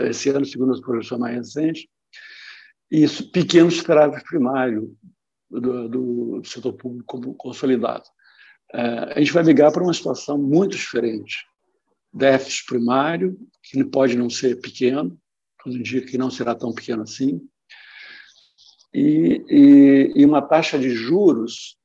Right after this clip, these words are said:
incidindo sobre a dívida pela primeira vez nesses últimos três anos, né, de dois mil e vinte e um pra cá, bem acima do crescimento do pib nominal. Taxa de juros nominal incidente sobre a dívida. Vai ser a primeira vez que isso vai ocorrer. A, as duas coisas combinadas,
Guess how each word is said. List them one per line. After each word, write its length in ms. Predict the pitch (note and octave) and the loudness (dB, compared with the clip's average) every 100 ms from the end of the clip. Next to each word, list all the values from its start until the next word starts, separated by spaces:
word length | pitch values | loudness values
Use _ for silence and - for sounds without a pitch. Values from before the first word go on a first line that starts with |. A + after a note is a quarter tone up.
| _ _ | _ _
incidindo 640 | D3 - C3+ A#2 C#3+ D3 | -6 -4 -6 0 0 0
sobre 260 | - B2 B2 | -2 -4 -4
a 40 | |
dívida 340 | A#2 D3 E3+ F3 | -4 -4 -4 -4
pela 300 | E3 D#3+ D#3 | -4 -4 -2
primeira 400 | C#3+ F#3 F#3+ C#3+ | -2 0 0 -2
vez 220 | C#3+ D3+ | -4 -4
nesses 260 | B2+ - | -6 -12
últimos 460 | C3 - B2+ A#2+ - | -18 -18 -14 -14 -10
três 380 | - C3 A#2 G#2+ | -2 0 0 0
anos, 280 | D3 D#3+ A2+ | -2 -2 -4
né, 120 | A#2 | -8
de 320 | G#2+ A2+ G#2+ | -10 -12 -12
dois 200 | A2+ A#2+ | -8 -6
mil 160 | A2+ B2 | -6 -6
e 60 | |
vinte 240 | A#2 A#2+ A#2 | -6 -10 -10
e 80 | B2 | -12
um 40 | |
pra 260 | A#2+ - A2+ | -12 -14 -14
cá, 320 | - D3+ E3 - _ | -8 -6 -8 -14 _
bem 320 | - A#2 F#3 F#3 | 0 4 6 4
acima 380 | - - D#3 | 0 0 2
do 80 | D3+ | 2
crescimento 580 | D3+ D3 - C3+ C#3 C3+ | 0 -6 -2 -2 -2 -4
do 140 | C3+ | -6
pib 280 | C#3 C#3+ C3 | -4 -2 -2
nominal. 680 | C3 C#3 D3 C#3+ A#2 - - | -2 -2 -4 -6 -8 -10 -12
Taxa 300 | - B2+ - | -8 -6 -6
de 60 | A#2+ | -2
juros 180 | C#3 C3+ | 0 2
nominal 520 | C3+ B2+ B2+ C3 B2+ | 2 2 0 -2 -4
incidente 600 | C#3 - B2+ A2+ C3 C3 | -8 -8 -8 0 2 2
sobre 260 | - B2 B2+ | -2 -6 -4
a 20 | |
dívida. 340 | A#2 A2+ G#2 G#2+ _ _ - | -4 -6 -8 -10 _ _ -10
Vai 120 | A#2+ | -8
ser 100 | - | -6
a 60 | |
primeira 320 | C3 C#3 D#3+ C3 | 2 6 6 6
vez 200 | C#3+ C#3 | 6 4
que 80 | |
isso 120 | - - | -4 -6
vai 100 | B2+ | -6
ocorrer. 480 | B2+ - A#2 A2 - _ _ - - - _ - | -4 -6 -8 -10 -16 _ _ -20 -20 -20 _ -8
A, 280 | E3 - D3+ | -6 -2 -2
as 100 | C#3 | 2
duas 240 | G#3+ F#3+ | 4 4
coisas 420 | - D3+ C3+ B2+ | 4 2 4 2
combinadas, 960 | - C#3+ C3 A#2+ C3+ D#3 C3 A2+ - | 0 2 4 2 -2 -4 -6 -10 -16